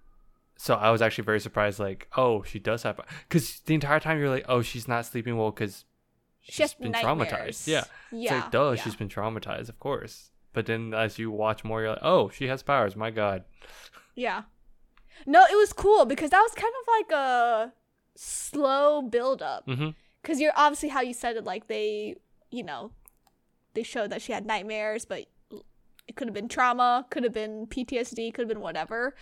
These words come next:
Speaker 1: Yeah.
Speaker 2: And towards, like, what was it, episode eleven, where they showed, like, Mio's mom and, like, her dream site, which is, like, her supernatural power or
Speaker 1: Yep.
Speaker 2: whatever.
Speaker 1: Yep.
Speaker 2: It was
Speaker 1: Just to come out with, like,
Speaker 2: it
Speaker 1: the
Speaker 2: was
Speaker 1: most
Speaker 2: cool.
Speaker 1: crazy power of all.
Speaker 2: Yeah. <laughs>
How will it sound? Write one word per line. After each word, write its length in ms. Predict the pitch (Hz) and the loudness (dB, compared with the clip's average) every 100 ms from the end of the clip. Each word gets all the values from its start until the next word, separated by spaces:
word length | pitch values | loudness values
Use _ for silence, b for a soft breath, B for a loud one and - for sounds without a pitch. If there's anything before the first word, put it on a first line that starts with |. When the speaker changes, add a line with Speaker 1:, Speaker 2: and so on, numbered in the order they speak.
| B | B
Speaker 1:
Yeah. 140 | 113 | 0
Speaker 2:
And 200 | 277 285 | 2 2
towards, 320 | - 294 277 277 | 4 4 4 4
like, 280 | 254 220 - _ _ _ _ - | 2 0 -14 _ _ _ _ -12
what 140 | 202 | -10
was 160 | 156 - | -10 -12
it, 80 | - | -12
episode 320 | 226 - 220 | -12 -8 -6
eleven, 640 | 214 190 196 226 233 240 - _ _ _ | -4 -4 -4 -4 -6 -10 -14 _ _ _
where 280 | 240 233 233 233 | -6 -2 -2 -4
they 160 | 214 233 | -4 -4
showed, 380 | - 233 220 214 | -2 -4 -4 -4
like, 300 | 196 214 220 | -4 -6 -10
Mio's 340 | 220 208 220 | -6 -4 -6
mom 600 | 208 202 214 220 240 247 _ | -6 -4 -2 -2 -4 -10 _
and, 140 | 233 214 | -10 -8
like, 200 | 196 - | -8 -4
her 120 | 240 | -4
dream 360 | 240 226 220 240 | -2 -4 -4 -4
site, 320 | 240 240 226 | 0 0 0
which 140 | 214 | -6
is, 140 | 214 202 | -8 -10
like, 240 | 180 - | -10 -8
her 140 | 220 | -10
supernatural 640 | 220 226 226 220 185 - 214 | -10 -14 -14 -14 -12 -10 -10
power 360 | 233 196 196 220 | -6 -6 -6 -6
or 20 | |
Speaker 1:
Yep. 60 | 220 | -6
Speaker 2:
whatever. 540 | 220 220 233 233 240 - | -4 -4 -6 -8 -10 -10
Speaker 1:
Yep. 200 | 143 180 - | -8 -6 -4
Speaker 2:
It 140 | 262 | -2
was 640 | 262 262 247 - - - - b b b | 0 0 -2 -4 -10 -12 -20 b b b
Speaker 1:
Just 200 | - 120 | -6 -4
to 60 | - | -2
come 160 | 123 120 | 0 0
out 140 | 123 | 2
with, 140 | 131 | 2
like, 100 | 123 117 | 0 0
Speaker 2:
it 20 | |
Speaker 1:
the 60 | |
Speaker 2:
was 200 | 113 113 | 0 0
Speaker 1:
most 60 | - | -2
Speaker 2:
cool. 140 | - | -12
Speaker 1:
crazy 380 | - - 110 113 | -2 2 4 2
power 500 | 113 113 117 120 117 _ _ _ | 0 2 4 2 -2 _ _ _
of 160 | 123 110 | -6 0
all. 160 | 107 143 | 2 4
Speaker 2:
Yeah. 160 | |
<laughs> 80 | - | 2